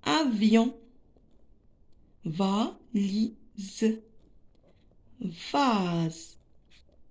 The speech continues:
vent, travail, vendredi.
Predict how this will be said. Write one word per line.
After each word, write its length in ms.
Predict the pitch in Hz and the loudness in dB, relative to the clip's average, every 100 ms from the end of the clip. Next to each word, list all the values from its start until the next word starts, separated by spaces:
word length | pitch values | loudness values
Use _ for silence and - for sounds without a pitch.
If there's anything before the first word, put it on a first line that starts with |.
| - | -12
vent, 560 | 170 165 208 269 - - - - - - - _ - - | -8 -2 2 2 0 -14 -20 -20 -20 -20 -20 _ -20 -12
travail, 1400 | - 208 226 349 - - - 175 170 185 170 160 160 190 - - - _ - - - | -6 -2 0 -2 -8 -20 -12 -8 -2 -2 0 -2 -4 -10 -16 -20 -20 _ -20 -20 -16
vendredi. 2250 | - 175 226 254 311 339 349 - - - 165 185 214 233 320 - - _ 190 175 220 226 | -8 0 4 4 2 -2 -8 -16 -20 -12 -6 -2 2 0 0 -6 -20 _ -10 -4 -2 -2